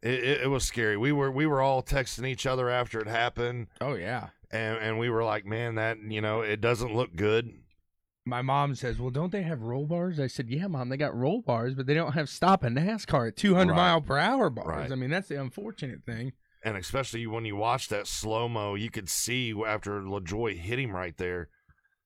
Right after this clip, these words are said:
Speaker 1: that whole side of the roll cage was just smashed in.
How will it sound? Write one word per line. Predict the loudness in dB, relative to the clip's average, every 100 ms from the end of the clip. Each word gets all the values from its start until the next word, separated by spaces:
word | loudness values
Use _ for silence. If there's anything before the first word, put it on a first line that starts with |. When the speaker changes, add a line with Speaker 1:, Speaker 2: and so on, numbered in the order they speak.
| _ -4
Speaker 1:
that | -4 -2
whole | -4 -4
side | -2 -2 -2
of | -2
the | -4
roll | -2 -2
cage | -4 -6 -6
was | -10
just | -8 -4 -4
smashed | -4 -6 -6 -8 -8
in. | -6 -6